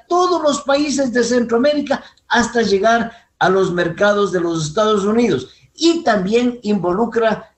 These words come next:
el, el área del Pacífico hasta llegar a Europa.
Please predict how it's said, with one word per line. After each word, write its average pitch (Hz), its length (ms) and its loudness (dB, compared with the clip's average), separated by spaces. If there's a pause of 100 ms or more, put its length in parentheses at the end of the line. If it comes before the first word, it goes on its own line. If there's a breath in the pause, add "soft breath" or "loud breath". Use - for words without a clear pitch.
(140)
el, 165 240 0
el 170 200 0
área 233 340 0
del 208 180 -2
Pacífico 233 720 0
hasta 214 360 -2
llegar 180 680 0
a 180 140 0
Europa. 202 640 -2